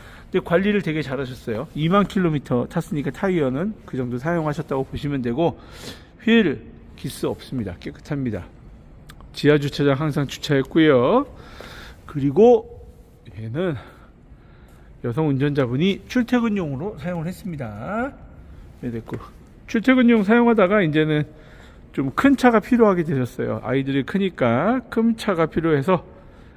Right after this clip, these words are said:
아이오닉 파이브를 사셨더라고요. 아이오닉 파이브 사시고 요거는 제가 매입을 해왔습니다. 전기차 타신 분들은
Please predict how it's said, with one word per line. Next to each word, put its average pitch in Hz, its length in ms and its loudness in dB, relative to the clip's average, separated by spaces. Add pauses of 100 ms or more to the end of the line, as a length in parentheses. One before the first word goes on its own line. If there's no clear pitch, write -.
아이오닉 131 480 0
파이브를 143 400 0
사셨더라고요. 131 920 -2
아이오닉 123 380 0
파이브 135 280 0
사시고 156 640 4
요거는 139 560 0 (720)
제가 113 380 -2
매입을 120 400 2
해왔습니다. 143 480 0
전기차 226 480 4
타신 247 400 2
분들은 190 560 2